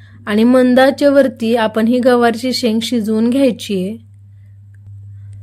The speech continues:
इथे आता पहा, दहा बारा मिनिट झालेले आहेत. आता आपण याच्यावरचं झाकण काढूयात. मस्त छान भाजी झालेली आहे, मस्त सुगंध येतोय. आता ही जी भाजी आहे, ती आपल्याला मिक्स करून घ्यायची आहे.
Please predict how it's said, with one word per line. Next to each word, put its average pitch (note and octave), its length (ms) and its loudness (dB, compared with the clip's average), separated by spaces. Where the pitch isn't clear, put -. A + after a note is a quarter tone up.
इथे C4+ 120 4
आता D4 140 4
पहा, D4 320 2
दहा B3+ 240 0
बारा B3 220 2
मिनिट C4 280 2
झालेले B3 380 2
आहेत. A3 160 2
आता A3 160 0
आपण A3+ 220 0
याच्यावरचं A#3 460 -2
झाकण A#3+ 440 -2
काढूयात. A#3 640 -2
मस्त A3 460 -4
छान A#3 320 0
भाजी B3+ 280 2
झालेली A3 460 0
आहे, G#3+ 260 -6
मस्त A#3 320 -6
सुगंध A#3 420 0
येतोय. G3 420 -4
आता G#3+ 160 -2
ही B3+ 200 4
जी C#4+ 80 0
भाजी C#4+ 280 2
आहे, C4 200 2
ती A#3+ 120 -2
आपल्याला A#3 300 2
मिक्स A#3+ 320 -2
करून B3+ 340 0
घ्यायची A#3 480 -2
आहे. G3+ 140 -6